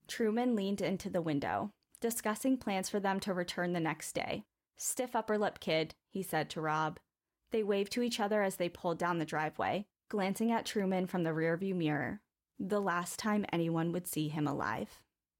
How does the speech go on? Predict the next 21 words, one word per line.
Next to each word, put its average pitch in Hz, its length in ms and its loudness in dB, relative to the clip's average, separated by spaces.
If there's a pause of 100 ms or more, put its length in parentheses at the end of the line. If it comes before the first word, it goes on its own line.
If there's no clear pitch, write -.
(360)
"Now, 196 520 0 (100)
let's 196 420 -4
look 262 180 0 (180)
at 196 180 -4
what 185 260 -2
was 214 140 -2
happening 175 560 -2 (140)
in 214 160 4
the 226 80 4
mountain 170 720 0
while 156 320 -2
all 170 280 4
of 196 160 0
this 175 260 -2
with - 180 -4
Truman 165 680 0
was 165 180 -2
unfolding." 139 720 -4 (560)
back 180 280 -2
it 208 100 2
up 226 220 0